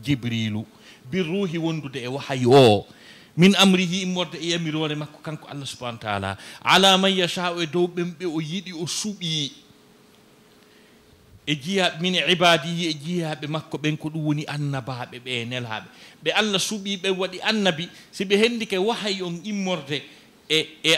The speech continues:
an-, e Jibrilu alayhi salam, haray ɓe heɓi statut ko wiyete kon annabi.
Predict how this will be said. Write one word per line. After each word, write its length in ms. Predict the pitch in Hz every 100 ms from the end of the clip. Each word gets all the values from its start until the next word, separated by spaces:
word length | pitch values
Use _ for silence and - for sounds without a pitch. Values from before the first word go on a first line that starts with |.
| -
an-, 200 | 196 208
e 100 | 170
Jibrilu 580 | 143 208 170 214 240 196
alayhi 420 | 170 190 190 175
salam, 540 | 165 185 175 220 247 247 - -
haray 260 | 190 190
ɓe 100 | 165 170
heɓi 180 | 180 185
statut 640 | - - 185 - 190 220 -
ko 100 | 156
wiyete 520 | 160 151 147 151 143
kon 240 | 156 156 156 -
annabi. 600 | 143 127 117 117 107